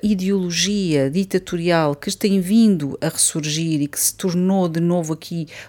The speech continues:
uma moda e é, de facto, uma nova onda de censura que temos vindo a assistir em diversos países. É só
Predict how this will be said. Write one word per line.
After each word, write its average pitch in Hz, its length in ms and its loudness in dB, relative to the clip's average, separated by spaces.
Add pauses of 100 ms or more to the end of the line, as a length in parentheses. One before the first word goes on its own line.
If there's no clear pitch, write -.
(100)
uma 202 340 2
moda 151 580 2 (300)
e 175 220 0
é, 175 100 4
de - 80 -10
facto, 170 420 -4
uma 165 160 2
nova 185 440 2
onda 180 560 0 (220)
de 180 120 -4
censura 185 720 0
que - 120 -8 (200)
temos 190 300 0
vindo 185 360 0
a 165 80 2
assistir 165 540 0
em 160 100 2
diversos 151 420 0
países. 143 460 -2 (260)
É 226 140 2
só 190 500 2